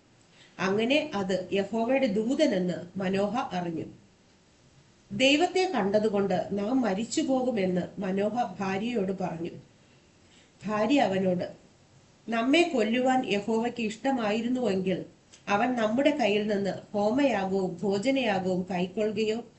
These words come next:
ഇവയൊക്കെയും നമുക്ക് കാണിച്ചു തരികയോ ഈ സമയത്ത് ഇതുപോലെയുള്ള കാര്യം നമ്മെ അറിയിക്കുകയോ ചെയ്യുകയില്ലായിരുന്നു" എന്ന് പറഞ്ഞു.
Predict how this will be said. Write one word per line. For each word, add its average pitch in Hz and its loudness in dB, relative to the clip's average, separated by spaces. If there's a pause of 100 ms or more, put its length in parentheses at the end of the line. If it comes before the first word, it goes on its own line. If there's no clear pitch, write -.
(380)
ഇവയൊക്കെയും 233 0 (140)
നമുക്ക് 196 -2
കാണിച്ചു 233 -2
തരികയോ 202 0 (460)
ഈ 285 4
സമയത്ത് 208 0 (100)
ഇതുപോലെയുള്ള 226 2
കാര്യം 190 -2 (140)
നമ്മെ 208 0
അറിയിക്കുകയോ 214 0
ചെയ്യുകയില്ലായിരുന്നു" 220 0
എന്ന് 220 -4
പറഞ്ഞു. 147 -4